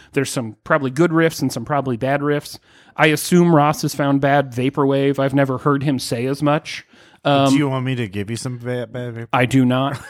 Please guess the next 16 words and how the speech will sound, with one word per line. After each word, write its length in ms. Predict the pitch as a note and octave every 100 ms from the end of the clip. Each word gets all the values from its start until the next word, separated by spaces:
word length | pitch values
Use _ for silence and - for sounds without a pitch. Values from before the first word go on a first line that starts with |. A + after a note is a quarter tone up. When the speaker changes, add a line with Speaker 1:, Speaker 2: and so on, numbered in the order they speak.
| -
Speaker 2:
<laughs> 500 | A3+ - B3 - G#3+
Speaker 1:
But, 440 | E3+ F#3+ F3+ F3+ D#3+
but, 300 | F3+ E3 -
but 420 | D#3 D#3 E3+ D3+ -
to, 240 | - G#3 F#3+
to 260 | - G3
say, 420 | F#3 G3+ F3+ F3 D#3+
"Well, 200 | D#3+ E3+
it's 120 | D#3+
bad 280 | C#3+ F3 G3
vaporwave, 500 | F3+ F3 E3 D#3 D3+
but 100 | C#3+
it's 140 | C#3 D#3+
also 260 | D#3 -
pretty 380 | C3+ - F3 E3
vaporwavy. 800 | C#3+ D#3 D#3 C3 A#2+ A#2 A#2+ A2